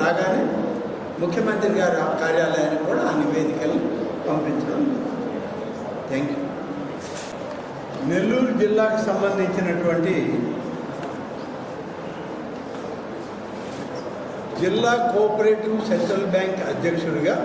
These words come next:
మెట్టుకూరు ధనంజయ రెడ్డి గారి పేరుని గౌరవ ముఖ్యమంత్రి గారు నామినేట్ చేయడం జరిగింది. అలాగే నెల్లూరు జిల్లా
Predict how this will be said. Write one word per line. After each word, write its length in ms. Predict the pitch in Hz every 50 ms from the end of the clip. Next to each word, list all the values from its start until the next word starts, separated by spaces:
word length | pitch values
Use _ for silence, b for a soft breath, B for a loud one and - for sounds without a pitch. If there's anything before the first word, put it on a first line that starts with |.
| - - - - - - - - - - - - - - - - - - - - - - - - - - - - - - - - - - 127
మెట్టుకూరు 580 | 147 180 - - 269 269 254 269 247 240 233 - - 170
ధనంజయ 440 | 165 175 214 226 233 214 220 208 202 202 196
రెడ్డి 180 | 180 175 175 170 165 -
గారి 180 | - 175 165 165 165 170
పేరుని 380 | 175 180 175 175 180 - 277 302 302 311 - - - - - - - - - - - - - - -
గౌరవ 300 | 156 170 180 180 190 180 175 170 170
ముఖ్యమంత్రి 540 | 170 170 - 208 208 196 190 170 170 170 156 165
గారు 180 | 170 185 208 208 - 147
నామినేట్ 460 | 147 180 180 180 170 165 165 165 -
చేయడం 260 | 165 - - - 156 175 180
జరిగింది. 300 | - - - - - - - - - - - - - - - - - - - - - - - - - 143 139 - - - - - - - - - - - - - - - - - - - - - - - - - - - - - - - - - - - - - - - - - 143
అలాగే 340 | 160 190 202 208 202 233 262 285 - - - - - - - - - - - - - - - - - - - 127 139
నెల్లూరు 380 | 180 208 220 240 269 262 247 - 240
జిల్లా 240 | 226 220 214 220